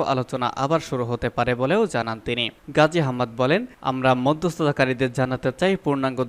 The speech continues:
যুদ্ধবিরতি এবং গাজা উপত্যকা থেকে ইহুদিবাদী ইসরায়েলের সেনাদের সম্পূর্ণভাবে প্রত্যাহারের বিষয়ে মৌলিক দাবি পূরণ হলে আমরা আলোচনায় ফিরব। কিছুদিন আগে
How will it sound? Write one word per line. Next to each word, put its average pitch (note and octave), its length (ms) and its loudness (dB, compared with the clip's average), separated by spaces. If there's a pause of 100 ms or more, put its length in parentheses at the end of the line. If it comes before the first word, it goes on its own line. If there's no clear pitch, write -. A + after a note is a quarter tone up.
যুদ্ধবিরতি C3+ 640 0 (200)
এবং B2+ 180 4 (300)
গাজা D3 320 4
উপত্যকা C#3 460 0
থেকে B2 160 0 (100)
ইহুদিবাদী B2+ 500 0 (120)
ইসরায়েলের B2 480 0
সেনাদের D#3+ 500 2 (220)
সম্পূর্ণভাবে B2 680 -2 (240)
প্রত্যাহারের F3 560 4
বিষয়ে C#3+ 340 4
মৌলিক B2+ 320 2
দাবি B2 240 2
পূরণ B2+ 280 2
হলে D#3 160 4 (120)
আমরা B2 160 -2 (120)
আলোচনায় B2 460 -2
ফিরব। A#2 220 -4 (300)
কিছুদিন E3 340 0 (120)
আগে D3 140 2